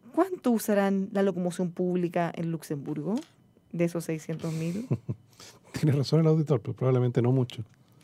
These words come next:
Speaker 1: Sí, pero es que depende, porque si tú vas a puros lugares cerquita y es poca gente y está bien organizado, quizá es, es parte del objetivo que se utilice más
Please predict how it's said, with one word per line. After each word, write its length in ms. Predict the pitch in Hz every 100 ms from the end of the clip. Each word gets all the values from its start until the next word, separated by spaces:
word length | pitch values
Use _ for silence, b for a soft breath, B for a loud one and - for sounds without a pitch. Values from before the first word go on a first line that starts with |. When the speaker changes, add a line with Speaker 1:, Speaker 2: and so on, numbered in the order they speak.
| B B - -
Speaker 1:
Sí, 200 | - 370 339
pero 100 | 320
es 60 |
que 80 | 311
depende, 300 | 311 320 277
porque 180 | 247 240
si 100 | 226
tú 100 | 247
vas 180 | 262 269
a 40 |
puros 280 | 254 254 277
lugares 280 | 254 254 262
cerquita 720 | 240 - 285 254 254 247 254 196 -
y 100 | 220
es 60 |
poca 220 | 220 226 226
gente 680 | 277 269 240 - 233 233 233
y 60 |
está 140 | 214 226
bien 120 | 226
organizado, 680 | 214 214 214 233 226 226 233 b b b _ _
quizá 360 | - 226 262 -
es, 140 | 262 247
es 80 | 240
parte 260 | 254 247 262
del 100 | 240
objetivo 480 | - 226 240 262 262
que 100 | 254
se 140 | 254
utilice 400 | 247 233 233 254
más 360 | 247 247 240